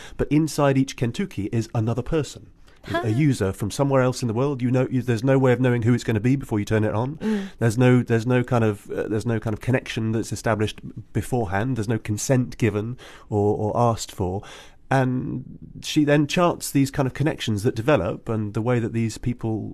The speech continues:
Speaker 1: that people interact with these units in, uh, uh, in kind of friendly or unfriendly or frankly threatening ways, uh, from, uh, Mexico to,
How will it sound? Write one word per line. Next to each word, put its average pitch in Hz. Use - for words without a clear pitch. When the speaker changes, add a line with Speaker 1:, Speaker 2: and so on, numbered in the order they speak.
Speaker 1:
that -
people 117
interact 120
with 101
these 92
units 87
in, 90
uh, -
uh, 92
in 98
kind 82
of 80
friendly 92
or 90
unfriendly 90
or 87
frankly 87
threatening 92
ways, 95
uh, 113
from, 107
uh, 104
Mexico 110
to, 95